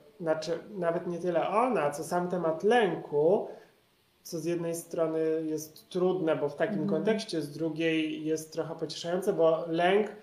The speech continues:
Speaker 1: był trochę bardziej w tle.
Speaker 2: Mhm.
Speaker 1: Fajnie zaczęła wychodzić tematy, y, na przykład depresji wśród młodzieży, prawda? I
Speaker 2: Mhm.
Speaker 1: inne rzeczy, które nawet tutaj były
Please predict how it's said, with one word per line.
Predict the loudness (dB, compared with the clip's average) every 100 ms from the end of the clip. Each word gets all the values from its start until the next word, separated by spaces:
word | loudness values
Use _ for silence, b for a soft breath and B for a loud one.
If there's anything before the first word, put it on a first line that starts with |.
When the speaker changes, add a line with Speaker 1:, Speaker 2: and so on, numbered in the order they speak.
| b _
Speaker 1:
był | -2 -2 -2 -6 -16 -2
trochę | 6 6 6 4
bardziej | 4 6 6 2 -2
w | -2 4
tle. | 6 6 2 B -10
Speaker 2:
Mhm. | 2
Speaker 1:
Fajnie | 4 6 4
zaczęła | 4 0 0 0
wychodzić | 0 -2 -4 -4 -8
tematy, | -4 -2 -2 -2
y, | -4 -4 -2 0 -2 -4
na |
przykład | -6 -8 -8
depresji | -8 -6 -8 -8 -12 -12
wśród | -12 -12 -12 -10 -10
młodzieży, | -8 -6 -8 -8 -12 -16 -12
prawda? | -8 -2 -2 0
I |
Speaker 2:
Mhm. | -2 -2
Speaker 1:
inne | -2 -4 -6 -6
rzeczy, | -8 -10
które | -12 -10
nawet | -6 -6 -6 -10
tutaj | -8 -8
były | -4 -2